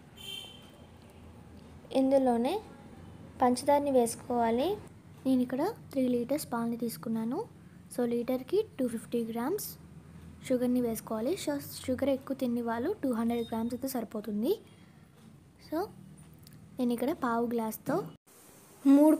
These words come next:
పావులు వేసుకున్నాను. So, మూడు లీటర్లు కదా, so, మూడు పావులు వేసుకు-, ఇలా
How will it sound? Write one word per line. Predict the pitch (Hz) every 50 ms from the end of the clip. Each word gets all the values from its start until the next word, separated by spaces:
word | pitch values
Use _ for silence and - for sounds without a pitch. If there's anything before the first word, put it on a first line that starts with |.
| -
పావులు | 294 262 254 262 285 311 311 294
వేసుకున్నాను. | 262 254 247 - - 254 247 240 233 240 294 392 403 -
So, | - 302 269 262
మూడు | 262 269 277 277 269
లీటర్లు | 269 269 262 269 269 262 -
కదా, | 254 247 247 359 466 494 - -
so, | - 330 294 277
మూడు | 262 277 277 277 269 -
పావులు | 254 247 240 247 262 294 311
వేసుకు-, | 277 233 226 - - - - - - - - - 254
ఇలా | 240 247